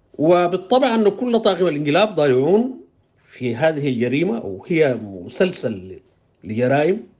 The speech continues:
ومن أعلى قمة الهرم وحتى أسفله مدراء عموم الشرطة، مدراء شرطة المحليات، الوحدات المختصة، الضابط الأعلى على رأس القوة التي وقعت على يديها هذه الجريمة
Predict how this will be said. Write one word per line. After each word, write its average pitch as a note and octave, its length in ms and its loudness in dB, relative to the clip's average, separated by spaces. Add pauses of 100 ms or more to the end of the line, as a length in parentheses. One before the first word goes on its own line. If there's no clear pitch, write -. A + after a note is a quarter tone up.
(200)
ومن F3 260 4 (340)
أعلى A3 560 2
قمة F#3 460 0
الهرم A#2+ 500 -2 (380)
وحتى D3 580 -2
أسفله A#2+ 540 -6 (400)
مدراء C#3+ 360 2
عموم D#3+ 260 0
الشرطة، - 480 -4 (480)
مدراء A#2+ 360 2
شرطة C#3 360 -2
المحليات، C3+ 720 2 (400)
الوحدات B2+ 440 -2
المختصة، D#3 680 -2 (320)
الضابط E3+ 480 2
الأعلى F3+ 360 2
على D3 280 0
رأس D#3+ 300 -6
القوة E3 300 0
التي E3 280 0
وقعت D#3 380 -2 (380)
على C#3 280 4
يديها D3 520 -2 (400)
هذه C#3 360 0
الجريمة D#3 500 2